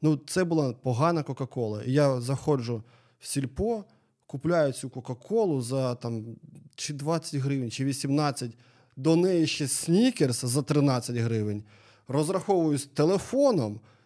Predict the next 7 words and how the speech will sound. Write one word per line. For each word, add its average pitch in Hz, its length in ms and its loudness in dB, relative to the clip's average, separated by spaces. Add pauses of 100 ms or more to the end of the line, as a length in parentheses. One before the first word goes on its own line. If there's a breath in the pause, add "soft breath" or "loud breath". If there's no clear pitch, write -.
(140 soft breath)
і 156 140 4
виходжу 156 680 0
щасливий, 170 600 -4
що, 143 440 -2 (380)
що - 200 -4
це 147 180 -4
знову 135 580 0